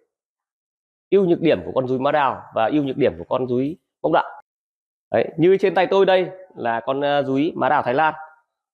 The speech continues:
Thì con dúi má đào Thái Lan thì nó khác với con dúi mốc đại là ở hai cái má này, người ta gọi, hay gọi, còn gọi là má, dúi má hồng. Thì cái ưu điểm của con dúi, ờ, má đào Thái Lan thì nó, cái trọng lượng cơ thể nó rất là lớn. Những cái con, ờ, trưởng thành của nó thì nó sẽ đạt từ bốn đến năm cân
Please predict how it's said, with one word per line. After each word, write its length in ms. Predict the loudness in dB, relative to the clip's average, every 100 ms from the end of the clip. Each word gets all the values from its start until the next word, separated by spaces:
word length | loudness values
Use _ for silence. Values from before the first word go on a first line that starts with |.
| -8
Thì 60 | -6
con 120 | -2
dúi 140 | 0
má 120 | 2
đào 140 | 2 2
Thái 120 | 2
Lan 200 | 0 0
thì 60 | -2
nó 260 | -2 0 -2 -10 _ _
khác 180 | -4 -2
với 80 | -2
con 140 | -2 -2
dúi 100 | -2
mốc 140 | 0
đại 160 | 0 0 -6 -20 _ _ _ -4
là 120 | 0
ở 100 | 0
hai 220 | 0 0
cái 120 | 0
má 180 | 0 0
này, 240 | 0 -2 -2
người 100 | -4
ta 100 | -2
gọi, 180 | -4 -4
hay 140 | -4
gọi, 160 | -2 -2
còn 180 | -2 -2
gọi 160 | -2 0
là 120 | -2
má, 300 | 0 -4 -6 -6
dúi 300 | -2 -2 -4
má 120 | -4
hồng. 180 | -2 -2 -4 -14 _ _ _
Thì 140 | 0 2
cái 100 | 2
ưu 160 | 4 4
điểm 180 | 2 0
của 80 |
con 220 | -2 -2 0
dúi, 260 | 0 2
ờ, 160 | 0 0
má 140 | 2
đào 160 | 0 0
Thái 120 | 2
Lan 200 | 2 0 -4 -18 -10
thì 100 | -2
nó, 240 | 0 0
cái 120 | -4 -6
trọng 200 | -2 0
lượng 200 | -2 -2
cơ 80 | 0
thể 240 | 2 0 -2 _
nó 60 | -4
rất 180 | -4 0
là 120 | 2
lớn. 220 | 2 2 -4 _ _ _
Những 120 | -6
cái 100 | -4
con, 200 | 0 2
ờ, 120 | 2 0
trưởng 200 | 0 0
thành 260 | -2 -2 0
của 60 |
nó 220 | 0 0 -2 -16 _ _
thì 80 | -6
nó 140 | -4
sẽ 120 | -4 -2
đạt 180 | -2 -2
từ 60 |
bốn 240 | 0 2 2
đến 80 | 0
năm 160 | -2 0
cân 140 | -2